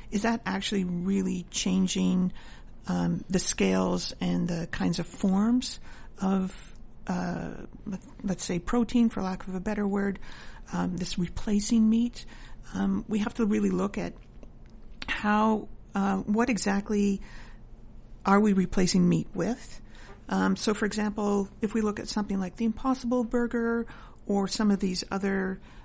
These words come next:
uh, what are called analog meats, I think we also have to look at, some of my research has looked at a lot of the,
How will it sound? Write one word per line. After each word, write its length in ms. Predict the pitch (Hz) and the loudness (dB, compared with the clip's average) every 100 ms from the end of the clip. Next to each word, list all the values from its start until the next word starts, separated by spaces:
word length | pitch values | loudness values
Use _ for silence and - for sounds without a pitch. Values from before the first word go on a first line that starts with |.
| - | -6
uh, 180 | 180 170 | -4 -4
what 260 | 180 190 | -4 -6
are 60 | 175 | -6
called 320 | - 170 165 - | -4 -4 -4 0
analog 520 | 190 196 196 190 180 | 0 2 0 -2 0
meats, 520 | 196 208 202 202 - - - - | 2 4 2 -2 -8 -10 -12 -2
I 80 | 202 | 0
think 180 | 208 233 | 2 2
we 100 | 220 | 2
also 260 | 208 202 | 0 0
have 180 | 196 196 | -2 -2
to 80 | - | -2
look 320 | 190 190 - | -2 -2 -4
at, 420 | 185 185 185 180 | -4 -4 -4 -8
some 240 | - - 202 | -6 0 0
of 80 | 185 | 2
my 120 | 185 | 0
research 420 | 190 208 214 202 | -2 -2 -2 -2
has 160 | 196 202 | -2 -2
looked 260 | 196 - | -4 -2
at 360 | 202 202 - - - - - - - - - - | -4 -4 -6 -10 -14 -16 -16 -16 -16 -16 -14 -4
a 40 | |
lot 280 | 190 202 208 | 0 2 4
of 280 | 202 190 - | 2 0 -8
the, 580 | 196 202 196 185 180 180 | -2 0 0 -2 -6 -10